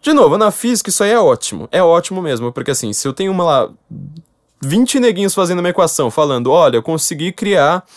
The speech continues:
um motor de avião maravilhoso aqui que ele vai funcionar à perfeição." Eu falo, "Ah, tá."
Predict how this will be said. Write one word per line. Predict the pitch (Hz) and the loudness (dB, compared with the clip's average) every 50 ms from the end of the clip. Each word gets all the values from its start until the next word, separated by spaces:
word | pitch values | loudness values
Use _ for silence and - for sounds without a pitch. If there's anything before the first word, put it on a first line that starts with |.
| - - - - _ _ _ _ - | -20 -20 -20 -20 _ _ _ _ -4
um | 180 180 | -2 0
motor | 180 175 180 180 175 _ - 165 165 190 208 | 2 2 0 0 -2 _ -2 0 2 2 2
de | 180 147 147 175 | 0 0 0 0
avião | 185 175 139 143 147 160 180 | 0 0 0 -2 -2 -2 -2
maravilhoso | 196 190 185 196 208 214 226 220 226 226 226 185 175 214 208 196 175 160 180 190 170 170 | 0 0 0 0 2 2 2 2 2 2 0 -2 -2 -4 -2 0 2 2 2 2 2 -2
aqui | 165 - 185 | -4 -4 -4
que | 175 202 | -4 -4
ele | 180 | -2
vai | 160 160 175 | 0 0 -2
funcionar | 170 - 185 175 - - 175 170 175 190 | -2 -2 -6 -4 -4 -4 -4 -2 -2 -4
à | |
perfeição." | - - 196 180 180 - 202 208 190 - - - 120 95 92 | -2 -2 -2 -2 -2 -2 0 0 0 0 0 0 0 -2 -2
Eu | 107 | -4
falo, | - - 127 113 98 90 104 - _ _ - | -2 0 0 0 0 0 -4 -8 _ _ 0
"Ah, | - 131 120 92 - - _ _ _ _ _ _ - | 2 2 2 2 0 -4 _ _ _ _ _ _ -2
tá." | - 135 - - - | 0 0 0 0 -4